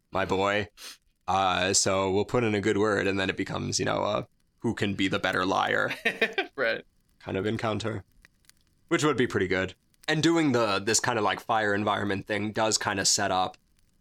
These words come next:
Speaker 1: an interesting dynamic where, like, maybe the Barb Devil is jumping into fire for cover,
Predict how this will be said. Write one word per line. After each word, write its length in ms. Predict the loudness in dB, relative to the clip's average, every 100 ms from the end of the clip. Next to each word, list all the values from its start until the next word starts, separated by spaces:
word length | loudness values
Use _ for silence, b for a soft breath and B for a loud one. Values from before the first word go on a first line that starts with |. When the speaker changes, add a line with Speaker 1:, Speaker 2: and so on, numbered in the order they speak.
| _
Speaker 1:
an 140 | -4 -2
interesting 560 | -2 -2 -2 0 0
dynamic 640 | -2 -4 -4 -2 -4 -4
where, 140 | -4 -2
like, 340 | 0 -2 -6 -14 _ _ -2
maybe 180 | 0 0
the 80 |
Barb 280 | 0 -2 0
Devil 400 | -4 -2 0 0 -2
is 640 | -2 -2 -2 0 0 0 -2
jumping 340 | -2 0 -2
into 180 | -2 -2
fire 280 | -2 0 0
for 100 | -4
cover, 500 | -2 -2 -2 -4 -4